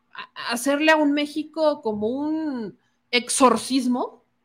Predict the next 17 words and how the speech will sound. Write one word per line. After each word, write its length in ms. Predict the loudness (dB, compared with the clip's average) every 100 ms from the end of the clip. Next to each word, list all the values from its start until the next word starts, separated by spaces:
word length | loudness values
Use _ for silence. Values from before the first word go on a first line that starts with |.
| _ _ _
clasista. 800 | -2 0 0 -2 -4 -4 -6 -8 -10 _ _ _ _ _ _ _ _ _ _ _ _ _ _ _ _
Porque 340 | 0 0 2 -2
su 320 | -2 -6 -4
plan 280 | -2 0 0 -2
que 120 | -2
lanzó 420 | 0 0 -2 -4
desde 240 | -4 -2 -2
dos 260 | 0 -2
mil, 280 | -4 -4 -4
sepa 320 | -4 -4 -4
Dios, 480 | -4 -4 -6 -10 -20 _ _ _ _ _
es 160 | -4 0
el 140 | 0
mismo 240 | 0 -4 -6
que 80 |
tiene 240 | -6 -4 -4
ahorita. 480 | -4 -6 -8 -10